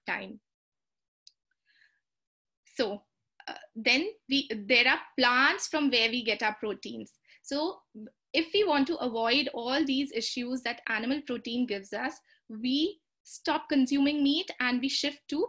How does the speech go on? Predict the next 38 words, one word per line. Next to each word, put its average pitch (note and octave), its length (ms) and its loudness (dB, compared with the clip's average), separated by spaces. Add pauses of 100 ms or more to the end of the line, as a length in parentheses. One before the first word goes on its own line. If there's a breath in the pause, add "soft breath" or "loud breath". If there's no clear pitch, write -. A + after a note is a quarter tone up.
(120)
plant-based A#3+ 560 0
proteins, A3+ 560 -6 (260 loud breath)
which D4+ 300 0
are C4+ 160 0
the F4+ 120 -2 (100)
first-hand D4+ 680 0
sources C#4+ 440 -4
of F4+ 80 0 (120)
protein. B3+ 500 -4 (380 soft breath)
How C#4 220 0
do A4 220 0
animals D#4 460 2
get D4 180 0
their C#4 180 0
protein? C4 480 2
They B3 120 -2
get A3+ 240 -2
it D#4+ 120 -2
from E4 220 -2
plants, C4 460 0 (180)
right? D4 260 0 (380 loud breath)
So F4+ 260 -2 (140)
why B3 380 2
not F#4+ 240 -2
we D#4+ 180 4
just D4+ 300 -2 (120)
take C#4 300 2
in D4 240 2
the B3+ 160 -2
first-hand C4 580 2
source A3+ 240 -4
of A#3+ 120 -4 (120)
protein A3+ 440 -2
straight C4 360 -4
away D4+ 320 -2
from A#3 300 -6
plants, A#3 500 -2 (360 loud breath)
which, B3+ 480 -2